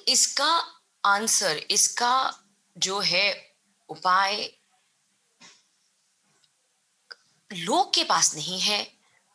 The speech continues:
कोर्ट के पास नहीं है। इसका आंसर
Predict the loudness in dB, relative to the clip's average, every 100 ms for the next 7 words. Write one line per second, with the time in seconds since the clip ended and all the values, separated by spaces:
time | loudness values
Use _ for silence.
0 | _ _ -4 0 0 -2 0 0 0 -2
1 | -4 -4 -2 -4 -6 _ _ _ _ _
2 | _ _ _ 0 0 0 0 2 0 -2
3 | 0 0 0 0 0 -2 -8